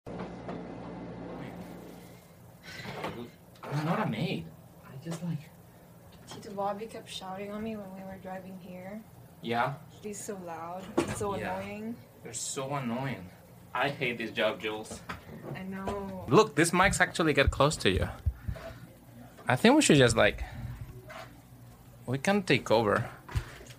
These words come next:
Speaker 1: Do you think the show would be successful if we would do it?
Speaker 2: <laughs> Maybe.
Speaker 1: Right?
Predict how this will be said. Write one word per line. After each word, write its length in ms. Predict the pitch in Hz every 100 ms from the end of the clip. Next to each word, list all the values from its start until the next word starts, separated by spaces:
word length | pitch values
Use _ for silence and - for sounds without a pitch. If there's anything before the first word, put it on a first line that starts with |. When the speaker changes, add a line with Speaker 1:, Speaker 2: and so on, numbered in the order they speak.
| -
Speaker 1:
Do 100 | 127
you 60 | 156
think 180 | 190 175
the 80 |
show 240 | 135 139 143
would 160 | 151
be 80 | 127
successful 540 | 123 123 135 131 147 139
if 80 |
we 120 | 120 127
would 180 | 127
do 100 | 110
it? 200 | 120 170 185 - - - - - - 392 - -
Speaker 2:
<laughs> 60 |
Maybe. 720 | 220 247 285 440 320 311 285 120
Speaker 1:
Right? 440 | 139 170 226